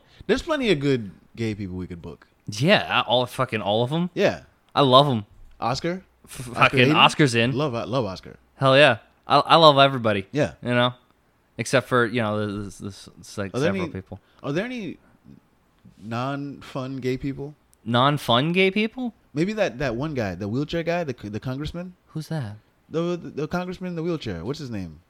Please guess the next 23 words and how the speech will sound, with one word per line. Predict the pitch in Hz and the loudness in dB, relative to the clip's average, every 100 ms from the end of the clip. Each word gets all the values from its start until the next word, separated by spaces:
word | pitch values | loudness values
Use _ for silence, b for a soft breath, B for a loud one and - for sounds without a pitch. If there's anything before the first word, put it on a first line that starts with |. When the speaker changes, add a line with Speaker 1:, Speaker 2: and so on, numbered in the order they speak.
| _ _ - | _ _ -10
Speaker 1:
Morgan | 120 143 143 139 131 - _ _ _ _ _ _ 143 | -6 -4 -6 -8 -12 -18 _ _ _ _ _ _ 6
Speaker 2:
Oh, | 170 180 147 | 10 12 10
Speaker 1:
Madison? | 139 | 10
Speaker 2:
uh, | 139 135 135 135 | 10 10 8 6
um, | 131 127 123 | 6 4 -2
Morgan | 135 139 139 151 156 156 147 143 135 127 117 - 120 139 131 123 | -2 2 4 6 6 4 4 4 2 2 -2 -8 -18 -14 -14 -12
Mc, | 143 139 131 120 - 117 | -2 4 4 2 -4 -2
uh, | 127 | 2
uh, | 120 101 117 117 | 4 2 2 2
gay | 117 120 120 | 2 0 2
cripple? | 143 139 151 _ - | 0 0 -8 _ -4
Speaker 1:
Yeah, | 240 240 | 2 4
yeah, | 214 | 6
that | 220 | 4
guy. | 180 78 67 _ _ | 2 -4 -8 _ _
Speaker 2:
Oh. | 123 131 107 92 | 2 4 4 0
Speaker 1:
Yeah. | 160 85 - _ _ | -4 -4 -10 _ _
He's, | - 220 175 | -2 -2 -2
he's | 160 208 | -4 -4
not | 180 147 | -2 -2
a | |
fun | 127 120 107 | -2 -4 -6
gay. | 92 | -10